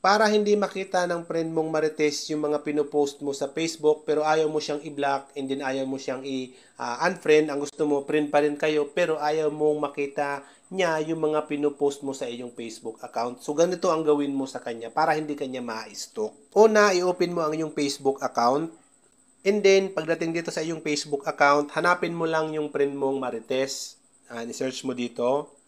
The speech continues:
So, halimbawa, yan yung friend mong marites. I-open mo lang yung profile niya. And then, pagdating dito sa kanyang profile, so makikita mo dito na friends kayo. Ayan. So, i-click mo lang yung friend button na yan.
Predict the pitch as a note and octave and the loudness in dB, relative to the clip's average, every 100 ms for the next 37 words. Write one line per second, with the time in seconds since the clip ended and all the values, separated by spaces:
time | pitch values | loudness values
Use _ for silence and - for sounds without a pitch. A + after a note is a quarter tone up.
0 | _ - D3 E3 F#3 F#3 G3 G3 F#3 D#3+ | _ -8 -4 0 0 6 8 10 8 6
1 | F#3 F3+ E3+ E3 D#3 D#3+ D#3 D3+ D3+ B2+ | 2 2 -4 -2 -2 -2 0 0 0 -2
2 | B2+ - D3 D3+ - D3+ F3+ F#3 F3+ F3 | -2 2 4 2 -2 -2 0 0 0 0
3 | E3+ D#3+ D#3 D3+ D3 C#3 C3+ C3 B2+ B2+ | 0 0 -2 0 2 4 4 2 2 2
4 | D3 - _ _ _ _ _ _ _ _ | 0 -4 _ _ _ _ _ _ _ _
5 | _ G3 G#3 F#3 F#3 F#3 F3+ E3+ F3 F3 | _ 0 2 4 2 2 -2 0 -2 -2
6 | E3+ F3 F3 E3+ D#3 D#3+ E3 D#3+ E3 E3+ | -2 -2 0 -2 0 -2 -2 -2 -2 -2
7 | - D3 D3 D3 D3 C#3+ C#3 D3 D3+ D3+ | 4 6 6 4 -2 -2 -2 -4 -4 -2
8 | C#3+ C#3+ C#3 C#3 C#3 C3+ - _ _ D3 | -2 -2 -4 -4 -2 -2 -6 _ _ 0
9 | D#3 D#3 C#3+ C3+ B2+ - A#2 C3 C#3 A#2 | 0 0 0 2 0 -6 -2 2 2 4
10 | C3+ C#3+ C3 C3 _ _ - F3+ F3+ G#3 | 4 4 0 -10 _ _ -2 0 2 0
11 | G#3 G3 F#3+ F3+ F3+ E3+ E3+ D3+ D3 C#3+ | 2 4 6 6 4 2 2 2 2 2
12 | C#3+ C#3+ C3+ B2+ B2+ D3 F3+ | 2 0 0 2 2 2 -2